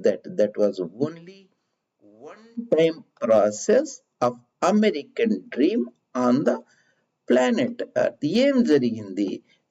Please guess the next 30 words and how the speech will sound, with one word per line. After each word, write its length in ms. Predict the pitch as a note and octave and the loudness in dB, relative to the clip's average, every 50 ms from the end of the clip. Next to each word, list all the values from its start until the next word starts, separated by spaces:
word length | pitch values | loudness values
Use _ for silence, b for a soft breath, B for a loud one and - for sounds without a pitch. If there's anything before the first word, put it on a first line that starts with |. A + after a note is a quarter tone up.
| - - | -4 -2
ఫిఫ్టీన్ 400 | G3+ G#3 - - B3 B3 A3+ A3 F#3+ | -2 -2 -2 0 2 2 4 4 2
హండ్రెడ్స్లో 600 | E3+ E3+ E3 D#3 D3 C3+ C#3 - - D#3 F3+ G3 G3+ G#3+ G#3 B B B B B _ - C#3 | 2 0 2 2 2 2 0 -4 -2 0 2 4 4 2 0 B B B B B _ 0 4
navigation, 600 | D3 D3+ D#3 D#3 D3+ D3 D3+ D3+ D#3 D3 D3 C#3+ C#3 A#2+ B2+ C#3 | 4 4 4 4 2 2 2 2 2 0 0 0 0 2 2 2
discovery 420 | C#3 C#3 - - D3 D3 C#3+ C#3+ C3+ | 0 0 0 2 2 4 4 2 0
of 60 | C#3 - G#2+ A2+ | 0 -2 0 0
new 120 | B2 C#3 C#3+ C3 B2+ | 2 4 4 4 4
lands 260 | B2+ B2 A#2 A#2+ - A#2 | 2 2 0 -2 -6 -6
ఉన్నప్పుడు 420 | A2+ A2+ A2+ G#2+ - A#2 C#3 D#3 E3 F3+ F3+ F3+ b b b _ _ - B2+ | -4 -2 -4 -4 -2 0 0 2 2 0 -2 -4 b b b _ _ -20 -4
ఆమె, 160 | B2+ C#3 C#3 C3 - B2 C3 | 0 2 2 4 4 2 2
ఆ 20 | C3+ C#3 C#3 - C3+ C3+ | 0 0 -2 -2 2 2
యూరోప్లో 440 | D#3+ E3+ E3+ E3 D3 C#3+ D3 D3+ D#3 C#3+ B2 | 4 4 4 2 2 0 2 2 4 4 2
excess 300 | B2 A#2+ - D3+ D3+ D3 - - B2 | 0 -2 -2 -4 -4 -4 0 2 2
population 480 | B2 A2+ G#2+ A#2 A#2+ A#2+ A#2+ - B2 - - - G#2+ | 2 2 0 0 0 0 0 -2 -6 -8 -2 -2 -2
at 80 | G#2+ G#2 G#2 | 0 2 0
that 140 | A#2+ A#2+ A#2+ - - C3 | 0 0 0 -2 -2 0
time 220 | D3 D#3+ F3 G3+ A#3 A#3+ B B B B - | 0 2 0 -2 -4 -8 B B B B -10
with 140 | - - A#2 A2+ | -4 0 2 2
less 180 | B2 C#3 C#3 C#3 - | 4 2 0 0 2
carrying 300 | C3+ B2 A#2+ A#2+ A#2+ A#2+ A#2 | 2 2 2 2 0 0 -2
capacity, 360 | A2 - G#2 G#2+ A#2 A#2 - C#3+ C#3+ | 0 0 0 0 0 0 -2 -2 0
ఇక్కడ 120 | D3 C3+ C#3 D#3+ | 2 2 2 0
అంతా 500 | F#3+ F#3 E3+ C#3+ A#2+ A#2 A2+ - - G#3 G3+ F#3 | 0 -2 0 2 2 2 2 2 0 2 2 2
వాళ్ళు 180 | E3 D3+ B2+ - - C3+ | 0 0 -2 -2 -2 0
టేక్ 200 | C3+ B2+ - B2 | 0 2 2 4
ఓవర్ 160 | A#2+ A2+ F#2+ F#2 G2+ | 4 4 2 2 0
చేశారు. 440 | G#2 G2+ G#2 - - G2 G#2 D3 G3+ - b b b b b b _ _ _ | 0 0 0 0 0 0 2 2 0 0 b b b b b b _ _ _
ఫ్లోరా 340 | A#2+ A#2 A#2 A#2 A2 G#2+ G#2 G#2+ | 4 4 6 6 6 4 4 2
and 100 | G#2+ G#2 - | 0 -2 -2
ఫానాని 360 | - G#2 G2+ G2+ G2+ G2+ F#2+ F2+ - | -2 0 0 0 -2 -4 -6 -4 -2
తీసేశారు, 680 | G2 F#2+ F#2 - F#2+ F#2+ F#2 - - G2 F#2+ F#2 | -2 -2 0 0 0 0 0 0 -2 0 2 2